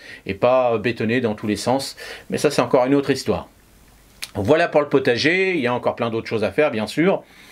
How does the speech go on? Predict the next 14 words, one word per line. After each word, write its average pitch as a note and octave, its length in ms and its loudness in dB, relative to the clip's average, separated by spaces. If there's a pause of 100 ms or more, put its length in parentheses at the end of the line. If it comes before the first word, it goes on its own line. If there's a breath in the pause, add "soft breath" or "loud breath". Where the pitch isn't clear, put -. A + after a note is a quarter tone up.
(260 loud breath)
Mais, C3+ 260 4
euh, A#2+ 140 2
là, C3 160 2
déjà, C3+ 300 2
si D3+ 120 -8
vous A#2+ 60 -4
faites A2 200 -2
ça, D3+ 200 0
mais B2 160 -2
bon, F#2+ 260 -6
au A2+ 60 -4
mois D#3 160 4
de - 60 -10
décembre, C#3 520 0